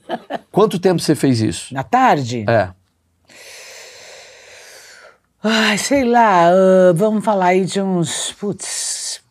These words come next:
Speaker 1: dezoito anos.
Speaker 2: Dezoito anos, à tarde.
Speaker 1: Contando todas as emissoras, né?
Speaker 2: Você já parou pra pensar que a maioria do seu público, às vezes, é um cara da minha
Speaker 1: Dezoito,
Speaker 2: idade
Speaker 1: quinze,
Speaker 2: hoje,
Speaker 1: é.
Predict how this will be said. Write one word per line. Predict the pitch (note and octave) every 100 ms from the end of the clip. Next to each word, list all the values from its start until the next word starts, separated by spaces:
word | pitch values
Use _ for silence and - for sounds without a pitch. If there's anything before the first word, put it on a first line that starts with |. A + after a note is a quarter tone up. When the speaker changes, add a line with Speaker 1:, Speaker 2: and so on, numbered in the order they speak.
| -
Speaker 1:
dezoito | A#2 F#3 F3+ G#3+
anos. | C#3+ G#2+ - _ _ _ -
Speaker 2:
Dezoito | C3+ C3+ A#3 A#3
anos, | G3 F3+ F3+ F3+ F3 - _ _ _ -
à | C3+
tarde. | C#3+ C#3+ D3 D3 C3+ D3+ C#3 - -
Speaker 1:
Contando | G#3 G3 A#3+
todas | A3+ G#3+ G3
as | F#3
emissoras, | G#3 G3 E3+ C3+ C3
né? | D#3 F#3+ F#3+
Speaker 2:
Você | F#3
já | F3+
parou | B3+ C#4
pra | A3+
pensar | F#3+ D#3 E3+
que | -
a | D#3
maioria | D3 C#3 E3
do | D3+
seu | - C#3+
público, | - D3 C#3 D3
às | B2+ A#2
vezes, | C3+
é | C#3+
um | C3+
cara | - E3+ C#3
da | C3
minha | B2+ D#3
Speaker 1:
Dezoito, | C#3
Speaker 2:
idade | C#3 D3 A#2+
Speaker 1:
quinze, | B2+
Speaker 2:
hoje, | C3+ D3 A2 G2+ - _
Speaker 1:
é. | A#2+